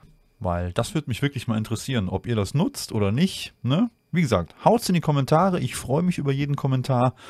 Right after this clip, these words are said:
und würde sagen, das war die Episode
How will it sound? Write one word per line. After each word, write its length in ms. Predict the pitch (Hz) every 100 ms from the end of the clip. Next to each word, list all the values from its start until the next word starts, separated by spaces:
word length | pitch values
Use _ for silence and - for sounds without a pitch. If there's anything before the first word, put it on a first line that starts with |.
| - - - _ _ _ -
und 400 | 131 123 117 - _ _ _ -
würde 220 | 196 202
sagen, 480 | 120 113 123 123 117 _
das 260 | 139 165 -
war 140 | 131
die 140 | 117 113
Episode 680 | 110 117 110 147 208 240